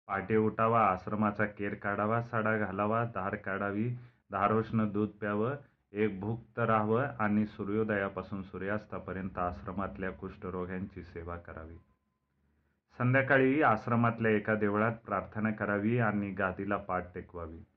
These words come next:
नेहमीची प्रार्थना आटपून मौनी बाबा आता दिवसाचा निरोप घेणार एवढ्यात त्यांना असं-, समोर असंख्य धुसर आकृत्या दिसायला लागल्या.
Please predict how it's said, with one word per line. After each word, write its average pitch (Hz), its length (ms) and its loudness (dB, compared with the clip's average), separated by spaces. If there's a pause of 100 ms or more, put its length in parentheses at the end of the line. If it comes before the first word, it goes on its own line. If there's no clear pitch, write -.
(500)
नेहमीची 120 480 2
प्रार्थना 120 540 4
आटपून 113 520 2
मौनी 110 360 4
बाबा 104 360 4
आता 101 200 0
दिवसाचा 95 540 -4
निरोप 92 400 -6
घेणार 98 400 -2 (440)
एवढ्यात 104 440 2
त्यांना 104 380 2
असं-, 117 440 0 (580)
समोर 117 400 4 (100)
असंख्य 120 640 0 (400)
धुसर 101 300 0
आकृत्या 98 520 -2
दिसायला 90 380 -6
लागल्या. 85 300 -10